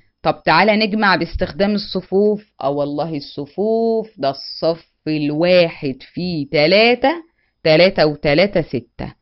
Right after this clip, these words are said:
طب لو قلت لك اجمع باستخدام الأعمدة، اه والله ده العمود الواحد فيه اتنين، يبقى اتنين واتنين واتنين برضو ستة. طب المصفوفة دي اسمها ايه؟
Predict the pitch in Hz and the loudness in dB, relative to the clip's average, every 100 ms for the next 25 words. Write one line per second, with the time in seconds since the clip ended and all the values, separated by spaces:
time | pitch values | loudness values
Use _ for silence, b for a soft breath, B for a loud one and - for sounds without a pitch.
0 | _ _ _ 170 175 175 170 170 170 220 | _ _ _ -2 2 2 2 0 0 0
1 | 214 - 208 214 180 170 - 170 165 196 | 2 0 0 2 2 0 -4 -6 -2 0
2 | 214 - 165 175 185 185 175 _ _ _ | 0 0 2 2 2 2 0 _ _ _
3 | _ _ 131 147 143 143 143 156 143 147 | _ _ -4 -2 -2 -2 -4 -4 -4 -2
4 | 151 151 160 170 202 254 277 277 269 277 | 0 0 0 -2 0 0 2 2 0 2
5 | 262 277 277 277 277 - 277 226 208 _ | 4 4 4 2 0 -2 -2 -4 -12 _
6 | _ _ - 233 226 - 202 208 190 147 | _ _ -8 -6 -4 -2 2 4 4 2
7 | 131 139 - _ - 165 180 180 - 156 | 0 -6 -14 _ -4 0 0 -2 -6 -6
8 | 156 180 202 196 156 143 170 170 202 180 | -2 -2 0 0 -2 -4 -2 -2 0 -2
9 | 156 156 160 185 170 180 185 202 214 277 | -4 -4 -2 -2 -2 -2 -2 -6 0 0
10 | 277 - 214 214 b b _ 180 185 180 | 0 0 2 2 b b _ -2 0 0
11 | 170 170 - 220 208 185 196 202 208 196 | -2 -4 -6 -8 -4 -4 -4 -4 -2 2
12 | 180 120 190 190 190 | 2 2 2 2 0